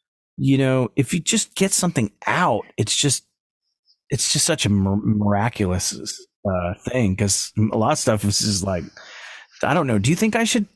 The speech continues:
do you think I should have a Patreon? Because, like, it's not because I want, you know, an extra hundred and fifty dollars a month or whatever. It's, it's because, um, I like, I like helping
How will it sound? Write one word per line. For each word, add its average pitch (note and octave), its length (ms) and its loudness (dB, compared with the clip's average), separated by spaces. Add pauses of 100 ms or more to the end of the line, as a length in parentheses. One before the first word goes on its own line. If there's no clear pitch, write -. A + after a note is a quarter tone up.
(220)
do - 80 -4
you C#3+ 60 -2
think G#3+ 220 0
I B3 60 2
should G3+ 360 -2
have B2+ 180 0
a A2+ 60 0
Patreon? D3+ 760 2
Because, A#2+ 280 0
like, B2+ 280 0 (380)
it's - 140 2
not G#3 180 0
because G#3 280 2
I C3+ 100 4
want, G#2+ 360 2 (380)
you A#2+ 220 2
know, G2 400 2
an A2 160 2
extra G#2+ 400 0
hundred G#2+ 320 2
and G2 100 2
fifty G#2 280 2
dollars G2 340 2
a G2 40 0
month G#2+ 360 2
or F2 120 -2
whatever. F#2 420 0
It's, G#2 240 -2 (220)
it's A2 200 -2
because, G#2 720 0
um, G2 540 2 (440)
I A2+ 60 2
like, A2+ 440 0 (380)
I A2 60 0
like G#2+ 220 2
helping G2+ 500 0